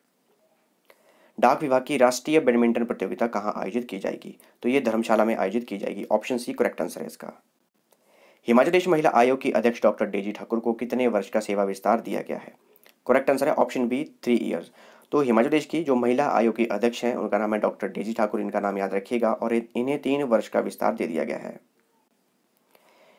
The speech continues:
हिमाचल प्रदेश सरकार कोचिंग के लिए कितने मेधावी छात्रों को एक एक लाख रुपए देगी? तो इसकी अनाउंसमेंट जो है बजट में भी की गई थी, तो टोटल हंड्रेड स्टूडेंट्स को एक एक लाख रुपए दिए जाएंगे कोचिंग के लिए। और इसकी अनाउंसमेंट मुख्यमंत्री जयराम ठाकुर ने बजट के दौरान भी की थी।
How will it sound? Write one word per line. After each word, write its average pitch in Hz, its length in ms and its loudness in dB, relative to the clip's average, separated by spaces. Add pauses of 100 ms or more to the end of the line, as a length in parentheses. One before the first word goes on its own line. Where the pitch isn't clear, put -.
(140)
हिमाचल 123 220 4
प्रदेश 165 140 4
सरकार 127 300 2
कोचिंग 131 400 0
के 123 100 2
लिए 120 140 4
कितने 117 300 0
मेधावी 107 340 0
छात्रों 107 320 -4
को 113 260 -2
एक 123 140 -2
एक 120 120 0
लाख 101 240 -4
रुपए 117 180 -2
देगी? - 360 -12 (320)
तो 117 100 -6
इसकी 135 280 0
अनाउंसमेंट 151 420 2
जो 120 80 0
है 123 100 0
बजट 110 260 0
में 104 120 -2
भी 101 80 -2
की 120 180 -2
गई 117 120 4
थी, 120 120 -2
तो 123 80 -2
टोटल 117 400 0
हंड्रेड 104 260 0
स्टूडेंट्स 107 320 -4
को 123 220 -4
एक 113 120 -2
एक 117 100 -4
लाख 107 220 0
रुपए - 160 -8
दिए 113 160 -2
जाएंगे 110 240 0
कोचिंग 117 360 -8
के 120 80 0
लिए। 113 280 -4 (380)
और 110 280 6
इसकी 120 200 0
अनाउंसमेंट 123 420 2
मुख्यमंत्री 107 500 -2
जयराम 98 200 4
ठाकुर 101 300 -2
ने 117 120 0
बजट 110 320 2
के 113 100 0
दौरान 98 240 2
भी 95 100 -10
की 120 200 -2
थी। 123 300 -6